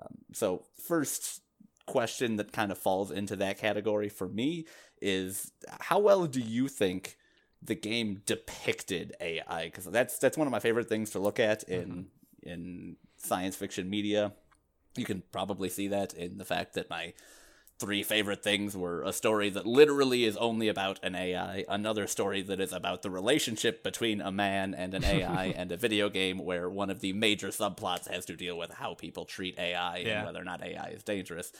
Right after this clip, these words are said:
Speaker 1: So I think looking into that is super interesting, and I, I'm curious if, whether you thought the game depicted it well or if you thought it was, like, just a throwaway, cheeky thing that they tried.
Speaker 2: Yeah,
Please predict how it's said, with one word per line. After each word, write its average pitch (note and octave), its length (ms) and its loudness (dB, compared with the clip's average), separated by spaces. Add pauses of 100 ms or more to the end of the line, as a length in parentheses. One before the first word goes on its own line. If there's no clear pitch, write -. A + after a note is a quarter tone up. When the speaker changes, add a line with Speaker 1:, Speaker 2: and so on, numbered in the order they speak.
(360)
Speaker 1:
So F#2 240 0
I G#2+ 140 2
think D#3+ 300 2 (460)
looking D#3 400 6
into C#3+ 220 6
that G2+ 220 2
is F#2 80 -2
super C3 320 4
interesting, G2+ 560 2
and F#2 80 2
I, F#2 100 0
I'm A2 140 0
curious A#2 360 0
if, G#2+ 200 0
whether G#2+ 260 2
you G2+ 80 0
thought A2+ 240 4
the G#2 80 -4
game G2+ 240 2
depicted A2 480 -2
it F#2 140 -2
well C#3+ 300 8
or G2+ 300 8
if F#2 80 -4
you F#2 120 -2
thought F2+ 200 -2
it F2 60 -4
was, F2 180 -8
like, F2+ 220 -6 (240)
just - 360 -6 (220)
a F2 140 -6 (560)
throwaway, F#2 640 0
cheeky F2 380 -4
thing E2 240 -8
that D#2+ 100 -12
they E2 100 -10
tried. - 420 -10 (280)
Speaker 2:
Yeah, G#3 280 6